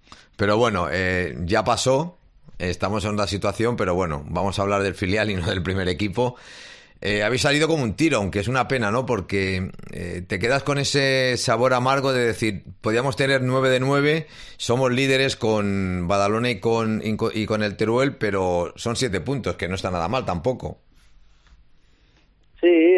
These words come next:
Speaker 2: estamos contentos de cómo hemos empezado la liga y, bueno, eh, el empate, claro que no sabe mal, nos habría gustado ganar, pero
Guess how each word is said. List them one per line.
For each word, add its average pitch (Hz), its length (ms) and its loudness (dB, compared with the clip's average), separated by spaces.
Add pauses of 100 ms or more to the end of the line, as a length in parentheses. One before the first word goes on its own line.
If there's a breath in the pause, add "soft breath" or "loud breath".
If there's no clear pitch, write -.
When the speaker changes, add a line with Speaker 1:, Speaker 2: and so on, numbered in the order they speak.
Speaker 2:
estamos 139 300 -6
contentos 139 640 -2
de 127 100 -2
cómo 123 260 -2
hemos 123 200 -6
empezado 120 420 -2
la 120 100 0
liga 143 300 0 (720 soft breath)
y, 120 560 -4
bueno, 135 480 2 (300)
eh, 110 500 -4
el 110 80 -6
empate, 117 460 -2
claro 123 200 0
que 127 80 -4
no 120 120 -6
sabe 123 260 -4
mal, 135 260 0
nos 131 140 -6
habría 120 220 -2
gustado 120 420 -2
ganar, 127 400 -4
pero 110 760 0